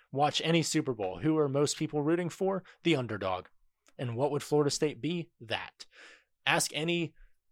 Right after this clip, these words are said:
big-time sports fan you know, and they have a story, I promise they do, of a time where their team won a game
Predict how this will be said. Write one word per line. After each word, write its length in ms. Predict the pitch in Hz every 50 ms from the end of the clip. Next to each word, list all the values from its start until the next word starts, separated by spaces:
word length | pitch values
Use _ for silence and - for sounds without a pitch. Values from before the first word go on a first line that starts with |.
| _ _ _ _ _
big-time 480 | - 156 165 147 - - 156 143 147 135
sports 400 | - - - 139 143 147 143 -
fan 240 | - 143 135 131 127
you 160 | 123 123 117
know, 340 | 110 107 110 110 - - - _ _ -
and 180 | 139 131 131 123
they 120 | 131 156
have 180 | 170 190 202 214
a 60 | 196
story, 520 | - - - 247 285 302 160 107 101 98 - - _ _ _ _ _ _ _ -
I 120 | 117 117
promise 440 | - - - 117 117 139 175 170 -
they 160 | - 190 185
do, 340 | 170 214 226 196 143 127 127 - _ _ _ _ _
of 140 | - 151 139
a 60 | 147
time 440 | 139 - - 165 160 170 175 170 160
where 220 | 143 139 131 120 113
their 260 | 107 127 175 214 208
team 420 | - - - 214 220 208 165 127
won 160 | 123 151 190
a 80 | 220 214
game 400 | 170 190 165 135 117 113 110